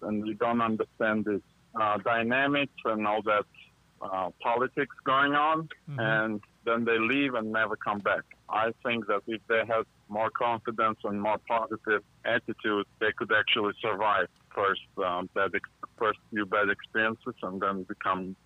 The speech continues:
Speaker 1: really good tango dancers.
Speaker 2: So what you're saying is that if they come in as a newbie, they
Speaker 1: Yeah, don't give up so easily.
Speaker 2: they have bad self-image, a bad, low self-esteem, they're not gonna make it in tango.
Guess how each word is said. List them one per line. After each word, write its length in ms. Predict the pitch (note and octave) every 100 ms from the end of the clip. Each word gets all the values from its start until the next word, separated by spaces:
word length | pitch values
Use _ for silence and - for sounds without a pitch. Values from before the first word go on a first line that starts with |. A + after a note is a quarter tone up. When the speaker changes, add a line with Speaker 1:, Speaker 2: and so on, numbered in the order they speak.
| _
Speaker 1:
really 280 | F#2+ G2+ G2+
good 160 | G2+ -
tango 240 | G2 F#2+ F2+
dancers. 240 | F2+ F2+
Speaker 2:
So 520 | - - C#3 C3+ C3+ - _ _ _ _
what 260 | - C#3+ C3+
you're 100 | C#3+
saying 520 | B2 E3+ D#3+ D#3 D3+
is 360 | D3 C#3+ C#3 B2
that 260 | C3+ B2+ C3 - - -
if 360 | D3 C#3 B2
they 180 | - C3+
come 340 | - E3+ E3+
in 340 | E3+ E3 E3 E3+
as 260 | D#3+ D3 C3+
a 80 | C3+
newbie, 600 | D#3 F3+ E3+ F3 F3 E3+ - _
they 340 | C#3+ C#3+ C#3+ - -
Speaker 1:
Yeah, 180 | F#2+ F#2+
don't 240 | A#2+ B2+
give 160 | B2 C#3
up 160 | D3 - -
so 140 | C3
easily. 500 | C3 B2 A2 G#2 G2 -
Speaker 2:
they 180 | D3+ C#3+
have 220 | C#3 C#3
bad 320 | B2+ D3 D#3 -
self-image, 880 | - D#3+ D3+ E3 D#3+ E3 E3+ D3+
a 100 | C#3+
bad, 440 | B2 C#3 D3 D3+ D3+
low 240 | C#3+ D#3+
self-esteem, 840 | D3+ E3+ D#3+ C#3+ D#3 - F3+ F3+ E3+
they're 140 | C#3+
not 240 | D3 D3
gonna 180 | C#3+ C#3
make 300 | C#3 D3 B2+
it 100 | C3+
in 120 | B2
tango. 540 | A#2 C#3+ C3 A2+ A2+